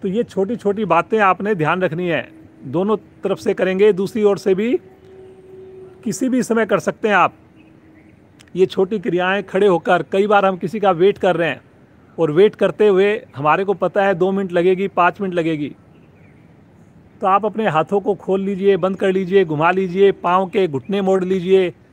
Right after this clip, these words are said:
इस टाइप की क्रिया कर सकते हैं जी। चलिए जी, वापस आएँ, हल्का विश्राम, रिलैक्स।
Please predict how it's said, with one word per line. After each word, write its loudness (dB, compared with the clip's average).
इस -8
टाइप 2
की -6
क्रिया -2
कर -4
सकते -8
हैं -6
जी। -14
चलिए 0
जी, -10
वापस -2
आएँ, -2
हल्का 0
विश्राम, -2
रिलैक्स। 0